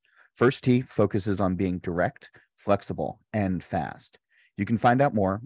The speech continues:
about First Tea's collaboration with brewers and tea ingredients by visiting first tea dot com slash blog.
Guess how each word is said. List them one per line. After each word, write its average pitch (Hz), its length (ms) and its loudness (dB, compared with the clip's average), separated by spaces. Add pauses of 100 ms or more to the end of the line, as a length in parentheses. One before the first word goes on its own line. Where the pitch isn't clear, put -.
about 90 260 0
First - 320 -4
Tea's 101 240 -4
collaboration 98 720 -4
with 98 160 -6
brewers 101 460 -4 (320)
and 113 260 -2
tea 170 320 -8
ingredients 127 640 -4 (280)
by 95 120 2
visiting 92 440 0
first - 460 -4
tea 85 380 -6 (180)
dot 90 200 -4
com 82 420 -4
slash - 380 -8
blog. 82 440 -6